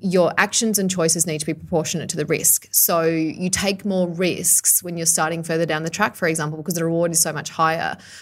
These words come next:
But if you are literally about to win a championship and you just have to win this race regardless of countback points and everything else and all the maths that I can't do, then you're not taking, <laughs> you're not gonna take big risks on, on that weekend. Whereas if you have two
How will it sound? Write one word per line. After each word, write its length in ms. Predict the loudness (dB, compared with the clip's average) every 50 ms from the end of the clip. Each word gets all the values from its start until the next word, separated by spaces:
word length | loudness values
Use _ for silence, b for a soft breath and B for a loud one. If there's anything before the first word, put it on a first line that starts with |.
| B B
But 80 | 0 0
if 240 | 0 0 0 -2 0
you 160 | 2 4 6
are 300 | 6 6 6 4 2 0 0
literally 500 | 0 0 0 0 -2 -2 -2 0 0 0
about 360 | 0 2 2 2 2 0 -4
to 80 | -8 -4
win 180 | -2 -2 -2
a 80 | -2 -4
championship 840 | -4 -4 -4 -4 -2 -2 -2 -2 -2 0 -2 0 0 0 -2 -2 -6
and 160 | -6 -4 -4
you 80 | -4 -2
just 340 | 0 0 0 2 2 0 0
have 180 | 0 -8 -8 -4
to 60 | -4
win 120 | -4 -2 -2
this 220 | -2 -4 -2 0
race 280 | 2 2 2 2 2 0
regardless 420 | 0 0 2 0 2 0 0 -2
of 60 | -2 -4
countback 420 | -4 -6 -4 -2 -4 -4 -4 -4
points 260 | -4 -4 0 0 0 -2
and 60 | -2
everything 320 | -4 -6 -6 -6 -6 -4
else 140 | -4 -4 -2
and 60 | -2
all 60 | -2
the 60 | -2 0
maths 220 | 0 -2 -2 -2
that 80 | 0 -2
I 100 | -2 -2
can't 280 | -2 -4 -6 -4 0
do, 360 | 2 4 4 4 4 0 -4 B B B B B B B B B B B B _ _ -10
then 300 | -6 2 4 4 6 6
you're 100 | 4 4 4
not 340 | 4 2 2 0 -2 -4
taking, 680 | -6 -2 0 0 0 0 0 0 0 0 0 -2 -4 -2 0 2 2 2
<laughs> 200 | 2 2 2 2
you're 80 | 2
not 120 | 2 2 2
gonna 120 | 0 0
take 260 | 2 2 0 0 4
big 180 | 4 2 4 6
risks 680 | 4 4 6 6 4 0 0 0 0 2 2 2 0 -2 -4
on, 420 | -4 -4 -2 -2 -4 -4 -6 -8 -6 -2
on 240 | -2 0 0 0
that 260 | 2 0 0 0 -2 -2
weekend. 580 | -2 -2 -2 -4 -6 -8 -8 -8 -6 -6 -6 -2
Whereas 320 | 0 0 2 2 0 -2
if 160 | -4 -10 -10 -6
you 160 | -4 -4 -2
have 320 | 0 -2 -2 -2 -2 -4
two 500 | -6 -4 -2 0 0 0 0 -2 -2 -6